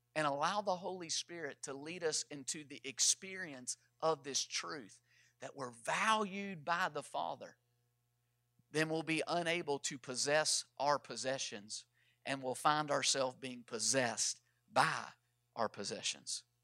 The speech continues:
Lastly, this leads us to our other main text there in Proverbs that we read up front, Proverbs seventeen and sixteen. "Why is there in the hand of a fool the purchase price of wisdom,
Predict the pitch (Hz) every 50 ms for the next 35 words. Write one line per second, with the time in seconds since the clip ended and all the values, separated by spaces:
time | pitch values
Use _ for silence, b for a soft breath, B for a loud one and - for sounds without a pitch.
0 | _ _ _ _ _ _ _ _ _ _ _ _ _ - 139 147 143 151 147 -
1 | - 143 131 127 135 127 - - 135 139 143 131 127 135 131 127 - - - 131
2 | 131 120 117 117 - - _ _ _ _ _ _ _ _ _ _ _ _ _ _
3 | _ _ _ _ _ - _ - 143 127 135 131 127 135 135 131 123 117 - 139
4 | 135 131 131 - - - 135 135 131 131 120 - - 135 131 127 123 127 123 123
5 | 120 117 123 - 110 123 123 127 127 123 120 - - - 139 131 123 120 - -
6 | 143 135 131 127 117 107 - - 147 135 127 127 120 110 - 135 131 131 127 123
7 | 127 _ _ _ _ _ _ _ _ _ 117 113 104 - - - 123 - - -
8 | 120 113 117 120 120 _ _ _ _ _ _ _ _ _ _ _ _ _ _ _
9 | _ - _ _ _ _ _ _ _ _ _ _ _ _ _ - 143 170 196 196
10 | 185 170 151 151 147 165 170 170 160 156 147 135 127 120 151 156 156 151 143 139
11 | 139 123 120 120 - - 156 147 139 117 90 127 - _ - _ _ _ _ _
12 | _ _ _ _ _ _ _ _ _ _ - 127 - - - 156 160 156 - 143
13 | 127 113 113 - 143 120 127 135 - - 123 120 123 143 151 156 - - - 113
14 | -